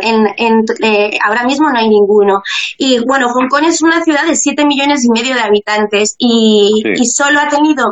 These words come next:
Speaker 1: mil casos y cuatro muertes.
Speaker 2: Claro. Es que, mm, ahí estamos, ¿no? Con, además, el debate,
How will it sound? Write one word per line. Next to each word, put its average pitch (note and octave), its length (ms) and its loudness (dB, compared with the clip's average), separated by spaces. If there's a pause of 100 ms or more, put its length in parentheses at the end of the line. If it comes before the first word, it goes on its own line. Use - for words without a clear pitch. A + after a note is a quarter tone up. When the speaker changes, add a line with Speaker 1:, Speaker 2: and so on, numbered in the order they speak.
Speaker 1:
mil C4 320 2
casos E4 600 -2
y C4 140 -2
cuatro A#3 340 -2
muertes. G3 720 -4 (840)
Speaker 2:
Claro. F2 340 -4 (720)
Es C#3 280 -2
que, D#3+ 640 0
mm, B2+ 300 2
ahí C#3+ 160 0
estamos, F#2+ 500 -4
¿no? B2 260 -2
Con, A#2 680 0
además, C3 500 0
el A#2 140 0
debate, C3+ 560 -2